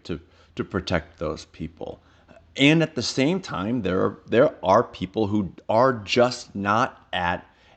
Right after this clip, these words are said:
a very high risk of, of, of contracting the disease or having bad repercussions from it. A-,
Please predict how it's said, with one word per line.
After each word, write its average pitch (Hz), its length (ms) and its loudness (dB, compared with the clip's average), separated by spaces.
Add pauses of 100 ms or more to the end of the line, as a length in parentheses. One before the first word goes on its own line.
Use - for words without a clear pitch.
a 85 100 -10
very 104 340 2
high 113 200 2
risk 90 520 -2
of, 85 200 -6 (180)
of, 85 300 -6 (200)
of 82 240 -10
contracting 123 640 0
the 110 60 2
disease 98 420 0 (280)
or 117 180 6
having 101 540 2
bad 95 600 0 (260)
repercussions 113 600 -2
from 71 220 -10
it. 53 140 -12 (720)
A-, 98 200 -6